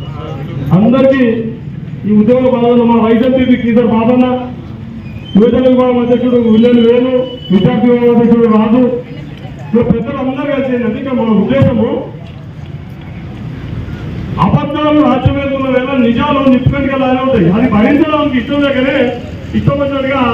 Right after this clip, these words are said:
కాదు చేస్తా ఉన్నాం. రైతుల మీద కేసులు అలా కాంగ్రెస్ పార్టీ రాష్ట్రంలో అధికారంలో ఉంది. ఈ దేశంలో ఆడ ఇక్కడ తప్పదాడో రెండు మూడు రాష్ట్రాలు ఇంకా ఉనికి ఉన్నట్టున్నారు. పేరుకు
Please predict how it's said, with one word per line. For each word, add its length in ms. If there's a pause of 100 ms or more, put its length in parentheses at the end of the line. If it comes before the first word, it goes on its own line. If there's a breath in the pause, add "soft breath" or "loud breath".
(160)
కాదు 280
చేస్తా 240 (220)
ఉన్నాం. 240 (920)
రైతుల 300
మీద 180
కేసులు 400
అలా 200 (1300)
కాంగ్రెస్ 380
పార్టీ 260
రాష్ట్రంలో 380
అధికారంలో 460
ఉంది. 140 (460)
ఈ 20 (140)
దేశంలో 320 (100)
ఆడ 120 (100)
ఇక్కడ 240
తప్పదాడో 400 (100)
రెండు 220
మూడు 160
రాష్ట్రాలు 400
ఇంకా 180
ఉనికి 200 (100)
ఉన్నట్టున్నారు. 520 (540)
పేరుకు 320